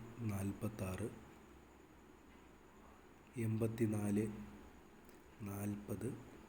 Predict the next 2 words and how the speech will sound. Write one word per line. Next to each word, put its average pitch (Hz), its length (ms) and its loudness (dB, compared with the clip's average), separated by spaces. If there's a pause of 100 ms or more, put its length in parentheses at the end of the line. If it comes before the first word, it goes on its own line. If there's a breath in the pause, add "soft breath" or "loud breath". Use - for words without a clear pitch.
(1120)
എൺപത്തഞ്ച് 107 880 2 (200)
അമ്പത്. 98 480 2